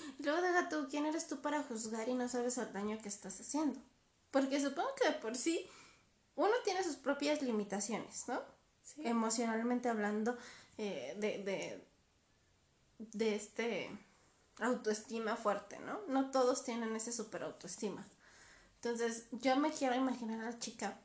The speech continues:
Speaker 1: solita autojuzgándose y diciendo, "¿Cómo se fue a fijar este hombre en mí?".
Speaker 2: ¿Mm?
Speaker 1: Y que todavía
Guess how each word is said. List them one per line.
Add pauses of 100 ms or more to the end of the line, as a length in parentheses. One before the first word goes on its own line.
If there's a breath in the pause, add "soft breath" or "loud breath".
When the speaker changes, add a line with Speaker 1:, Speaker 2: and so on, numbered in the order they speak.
(340)
Speaker 1:
solita
autojuzgándose
y
diciendo,
"¿Cómo
se
fue
a
fijar
este
hombre
en
mí?". (1200)
Speaker 2:
¿Mm? (920)
Speaker 1:
Y
que
todavía